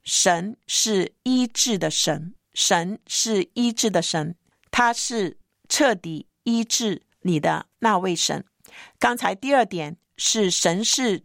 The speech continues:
指示人的神，他指示一棵树，摩西跟着做，然后问题得到解决。来到第三点，神是医治的神，那就是说水跟律例典章是一样重要，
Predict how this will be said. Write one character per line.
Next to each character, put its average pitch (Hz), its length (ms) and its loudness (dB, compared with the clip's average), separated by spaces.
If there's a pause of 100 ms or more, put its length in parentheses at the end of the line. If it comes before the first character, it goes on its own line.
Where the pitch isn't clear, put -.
(100)
指 170 300 0
示 220 500 2 (340)
人 170 200 0
的 180 100 0
神， 151 340 -6 (300)
他 214 300 2
指 180 260 -6
示 277 220 0
一 254 160 -4
棵 262 180 0
树， 254 400 -2 (400)
摩 185 180 4
西 254 300 -2
跟 302 240 0
着 240 80 0
做， 196 480 0
然 175 240 0
后 220 400 2
问 226 180 2
题 180 160 -2
得 175 160 0
到 185 160 2
解 165 240 -8
决。 - 320 -10 (140)
来 208 160 4
到 247 260 4
第 240 220 -6
三 277 340 2
点， 170 280 -4 (180)
神 208 380 2
是 247 320 0
医 269 180 0
治 254 180 0
的 180 140 0
神， 160 340 -4 (240)
那 330 140 2
就 330 140 -2
是 302 120 -4
说 277 400 2 (280)
水 180 520 2 (160)
跟 311 340 2
律 285 200 2
例 233 200 -2
典 170 240 -4
章 220 320 2
是 - 280 -4
一 202 140 -4
样 240 220 4
重 190 280 -4
要， 202 280 0